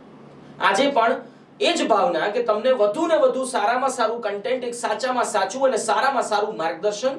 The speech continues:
શક્ય એટલું વધારે આપી શકાય, એ જ હંમેશા અમારો આશય રહેશે. આગામી સમયમાં આવનારી પરીક્ષાઓ હોય, એ ચાહે સી સી હોય કે ચાહે પી એસ આઈ હોય કે ચાહે કોન્સ્ટેબલ હોય કે ચાહે પછી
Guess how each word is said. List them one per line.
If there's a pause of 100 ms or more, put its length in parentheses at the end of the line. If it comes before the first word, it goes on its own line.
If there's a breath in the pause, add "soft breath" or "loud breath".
(840)
શક્ય
એટલું
વધારે
આપી
શકાય, (580)
એ
જ
હંમેશા
અમારો
આશય
રહેશે. (2000)
આગામી
સમયમાં
આવનારી
પરીક્ષાઓ
હોય,
એ
ચાહે
સી
સી
હોય
કે
ચાહે
પી
એસ
આઈ
હોય
કે
ચાહે
કોન્સ્ટેબલ
હોય
કે
ચાહે
પછી